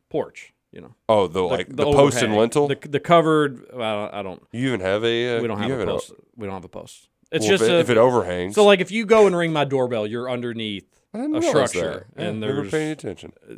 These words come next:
Speaker 1: Well, good, 'cause now you won't notice all my imperfections.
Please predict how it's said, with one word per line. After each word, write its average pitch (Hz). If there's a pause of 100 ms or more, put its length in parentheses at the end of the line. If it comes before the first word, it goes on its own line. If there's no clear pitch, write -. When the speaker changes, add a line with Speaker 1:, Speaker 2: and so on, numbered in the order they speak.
(120)
Speaker 1:
Well, 131
good, 113
'cause 104
now 113
you 110
won't 107
notice 101
all 95
my 90
imperfections. 92